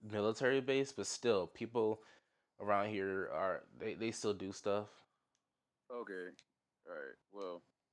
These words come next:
Speaker 2: it, it's pretty hectic over here, but since I'm not, like, I'm, like, twenty minutes from downtown Atlanta, but there's not, I, I mean, I haven't came across, like, any signs of, like, people doing, like, anything outlandish, you know what I mean? 'Cause, like,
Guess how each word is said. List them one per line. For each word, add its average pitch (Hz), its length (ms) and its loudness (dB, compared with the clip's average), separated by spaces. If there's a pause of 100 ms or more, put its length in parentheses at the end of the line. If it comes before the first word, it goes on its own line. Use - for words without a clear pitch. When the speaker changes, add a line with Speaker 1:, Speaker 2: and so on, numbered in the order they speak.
(1300)
Speaker 2:
it, 156 180 -8
it's 170 160 -8
pretty 170 380 -8 (140)
hectic 160 340 -10
over 156 220 -4
here, 160 260 -4
but 127 200 -8
since 123 220 -10
I'm 127 180 -6
not, 120 260 -6
like, 104 280 -6
I'm, 117 140 -8
like, 107 180 -6
twenty 117 280 -20
minutes 107 180 -20
from - 160 -20
downtown 98 500 -12 (180)
Atlanta, 107 300 -10 (460)
but 98 260 -6 (1500)
there's 135 180 -8
not, 143 260 -6 (220)
I, 120 180 -6
I 113 40 -6
mean, 120 140 -8
I 120 120 -6
haven't 123 240 -10
came 123 180 -12
across, 110 220 -8
like, 104 180 -6
any 107 200 -16
signs 98 420 -14
of, 92 100 -16
like, 92 260 -6
people 90 500 -14 (640)
doing, 98 240 -6
like, 87 180 -4
anything 92 340 -8
outlandish, 90 520 -6
you 95 80 -10
know 95 120 -6
what 92 80 -6
I 98 40 -10
mean? 98 260 -10
'Cause, 92 140 -8
like, 92 220 -6